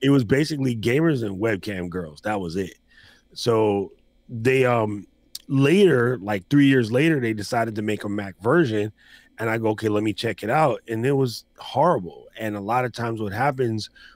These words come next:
when you just pick up a program and you throw it into the Apple, uh, developer program that you can get for free, basically, and you tell it to just make this P C program run like a Mac,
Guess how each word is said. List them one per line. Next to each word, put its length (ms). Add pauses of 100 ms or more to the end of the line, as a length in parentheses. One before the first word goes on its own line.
(120)
when 200
you 80
just 300
pick 200
up 120
a 80
program 680
and 80
you 80
throw 220
it 80
into 300
the 200
Apple, 560 (360)
uh, 200
developer 520
program 520
that 80
you 100
can 100
get 200
for 140
free, 260
basically, 720
and 160
you 100
tell 240
it 120
to 80
just 280
make 240
this 160
P 160
C 180
program 440
run 120
like 220
a 40
Mac, 400